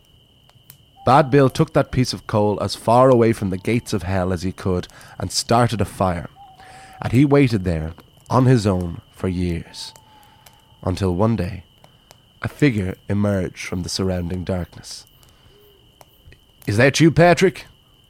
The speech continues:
called out Bill. "Or are you the devil?" It was neither.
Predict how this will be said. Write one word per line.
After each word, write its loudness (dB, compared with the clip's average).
called -4
out -8
Bill. -6
"Or 4
are 8
you 8
the -2
devil?" 2
It 0
was -2
neither. -4